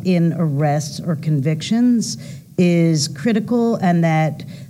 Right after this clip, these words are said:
there are other ways to prove impact both to the larger community as well as to the individuals.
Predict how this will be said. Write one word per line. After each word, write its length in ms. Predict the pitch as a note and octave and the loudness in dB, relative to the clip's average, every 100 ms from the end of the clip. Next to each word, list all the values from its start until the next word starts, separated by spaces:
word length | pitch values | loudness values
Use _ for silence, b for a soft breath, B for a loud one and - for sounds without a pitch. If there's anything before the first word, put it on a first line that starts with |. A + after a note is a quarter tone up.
| - | -6
there 280 | D#3+ F3 E3+ | 0 2 2
are 500 | E3 D#3+ D#3+ D#3+ D#3+ | 0 2 2 2 2
other 240 | F#3 F3+ | 0 2
ways 360 | E3+ E3+ E3 D#3 | 2 2 0 -2
to 140 | D3+ | -4
prove 440 | E3+ - F3+ E3 C#3 | -6 -2 -2 0 0
impact 520 | F#3+ F#3+ F#3+ F#3+ G3 | 0 2 2 0 0
both 240 | E3+ E3 E3 | -2 -2 -2
to 120 | F3+ | -2
the 320 | D3+ D#3 C#3+ D3+ | 0 2 0 0
larger 340 | F3 G3 F#3+ | 0 0 -2
community 680 | - F#3 E3 D#3+ C#3+ D3+ D3 | -4 -2 0 0 0 -2 -2
as 220 | D3+ C#3 | -4 -2
well 300 | D#3 D3+ D3+ | -2 0 -2
as 460 | D#3 C#3+ C#3 C3+ - B B - | -2 0 0 -2 -8 B B -6
to 140 | F#3 | -2
the 180 | D#3+ D#3 | 0 0
individuals. 680 | D3 C#3 C3+ A#2+ - - | 0 0 -2 -4 -8 -14